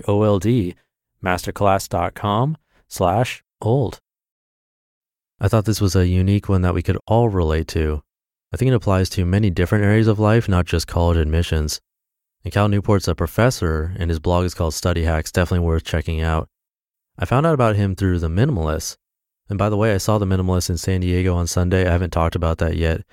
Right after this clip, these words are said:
It was great. This is the second event I've been to of theirs. They're super nice guys, always do pictures and hugs at their tour stops.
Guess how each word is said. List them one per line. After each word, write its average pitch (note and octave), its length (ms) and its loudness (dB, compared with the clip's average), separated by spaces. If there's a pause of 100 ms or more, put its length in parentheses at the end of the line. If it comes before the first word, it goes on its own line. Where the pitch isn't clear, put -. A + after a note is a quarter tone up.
(160)
It F#2 60 -4
was E2 140 -4
great. G#2 520 2
This F2+ 300 -4
is F2+ 140 -2
the D#2+ 160 -2
second A#2 320 0
event E2 340 0
I've D#2 140 -2
been E2 200 0
to E2 180 -2
of D2+ 120 -4
theirs. D#2+ 340 0 (340)
They're E2 100 -6
super B2+ 280 2
nice G#2+ 220 2
guys, F#2 480 2
always F#2+ 320 2
do F#2+ 140 0
pictures F2+ 640 -2
and D#2+ 120 -2
hugs E2 360 0
at E2+ 80 0
their E2 120 -2
tour F2 240 0
stops. E2+ 400 -2